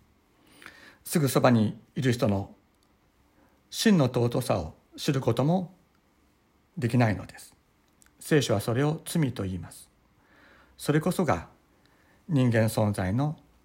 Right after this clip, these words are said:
危機であります。しかし、私たちをご自分の姿に似せて創造してくださった神様がいます。この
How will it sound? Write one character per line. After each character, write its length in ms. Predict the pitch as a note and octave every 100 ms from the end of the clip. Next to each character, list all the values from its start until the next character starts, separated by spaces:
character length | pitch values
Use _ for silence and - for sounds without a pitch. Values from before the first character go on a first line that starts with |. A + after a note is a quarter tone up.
| -
危 140 | -
機 100 | C3
で 240 | G#2 G#2+ -
あ 80 | G2
り 80 | -
ま 100 | -
す。 140 | - _ _ _ _ _ _ _ _ _ _ _ _ _ _ _ _ _ _ _ _ _ _ _ _ _ _ _ _ _ - - - -
し 120 | -
か 100 | -
し、 220 | A#2+ - - _ _ _ _ _ _ _ - - - - - _
私 280 | C3+ D#3 D3+
た 100 | B2
ち 100 | B2+
を 60 |
ご 100 | A2
自 120 | A#2+ C#3
分 140 | D3
の 100 | D3
姿 360 | - F3 D#3+ A#2+
に 220 | G2+ F#2+ - _ -
似 160 | F#3 A#2+
せ 160 | A#2
て 160 | G#2+ B2
創 240 | A#2+ B2
造 140 | A#2 A2+
し 60 |
て 80 | -
く 80 | A2+
だ 100 | A2+
さ 140 | C3+
っ 80 | A#2+
た 100 | A2
神 160 | A#2 G#2+
様 240 | G#2 G2+
が 60 | F2+
い 60 |
ま 160 | F2+ F#2
す。 200 | - - _ _ _ _ _ _ _ _ _ _ _ - - - - -
こ 100 | C3+
の 320 | C3+ -